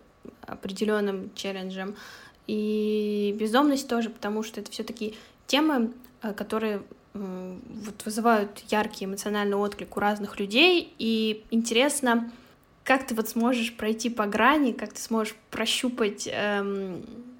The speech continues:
эту тему так, чтобы подать её правильно, подать её этично и при этом,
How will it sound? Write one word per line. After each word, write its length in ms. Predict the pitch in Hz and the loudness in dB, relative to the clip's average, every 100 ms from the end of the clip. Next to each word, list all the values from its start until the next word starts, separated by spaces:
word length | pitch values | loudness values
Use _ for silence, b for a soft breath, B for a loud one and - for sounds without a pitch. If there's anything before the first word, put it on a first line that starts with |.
| - _ - - | -20 _ -12 -8
эту 200 | 226 233 | -4 -2
тему 320 | 254 247 226 | 2 2 2
так, 320 | 233 302 320 | 4 2 2
чтобы 500 | - 233 214 214 214 B B _ _ - 233 | -4 -4 0 0 0 B B _ _ -6 0
подать 300 | 247 269 269 | 4 4 4
её 60 | |
правильно, 480 | 240 254 277 294 240 | 4 6 6 6 2
подать 360 | 247 208 226 233 | 0 -2 -2 -2
её 440 | 220 214 208 208 - _ _ _ | 0 0 0 -2 -8 _ _ _
этично 640 | 220 - 254 285 - 208 190 - | -6 2 2 4 2 2 0 -4
и 60 | |
при 160 | 208 220 | -2 2
этом, 500 | 247 247 214 208 208 | 2 2 0 0 -4